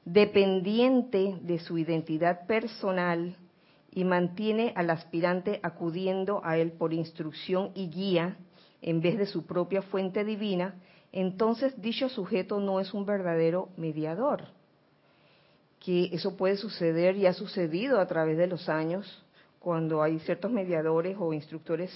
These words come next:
que tal vez no tienen muy claro, <laughs> no tienen muy clara la cosa,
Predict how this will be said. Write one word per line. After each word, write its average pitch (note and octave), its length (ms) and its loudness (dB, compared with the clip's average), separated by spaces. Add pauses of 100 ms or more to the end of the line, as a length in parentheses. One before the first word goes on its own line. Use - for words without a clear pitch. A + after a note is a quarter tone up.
(580)
que F3+ 120 -12
tal E3 220 -2
vez F3 100 -2
no F#3+ 160 -2
tienen F#3 440 -2
muy F3+ 160 -2
claro, F3 480 0
<laughs> - 560 -6
no F3+ 120 -4
tienen F3+ 220 -2
muy F#3+ 120 -2
clara F#3 340 2
la E3+ 140 2
cosa, F#3 380 -4